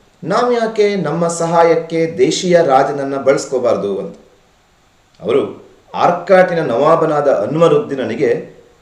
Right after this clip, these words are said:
ಕೇಳಿಕೊಂಡ್ರು, "ಮದ್ರಾಸನ್ನ ನಮಗೆ ಮರಳಿ ಕೊಡಿಸು" ಅಂತ. ಅನ್ವರುದ್ದೀನ್‌ನಿಗೆ ಖುಷಿ ಆಯ್ತು, "ಬ್ರಿಟಿಷರು ನನ್ನ ಸಹಾಯ ಕೇಳ್ತಾ ಇದ್ದಾರೆ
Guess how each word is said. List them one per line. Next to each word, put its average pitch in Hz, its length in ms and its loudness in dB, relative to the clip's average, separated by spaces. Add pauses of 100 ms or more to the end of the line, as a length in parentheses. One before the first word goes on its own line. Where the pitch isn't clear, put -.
(100)
ಕೇಳಿಕೊಂಡ್ರು, 135 720 2
"ಮದ್ರಾಸನ್ನ 165 680 0
ನಮಗೆ 147 360 -2
ಮರಳಿ 123 300 0
ಕೊಡಿಸು" 110 760 -6
ಅಂತ. 90 200 -14 (1200)
ಅನ್ವರುದ್ದೀನ್‌ನಿಗೆ 160 1080 -4
ಖುಷಿ 151 260 -6
ಆಯ್ತು, 165 480 -2 (580)
"ಬ್ರಿಟಿಷರು 196 840 0 (220)
ನನ್ನ 151 160 -2
ಸಹಾಯ 220 560 2
ಕೇಳ್ತಾ 147 260 2
ಇದ್ದಾರೆ 104 580 0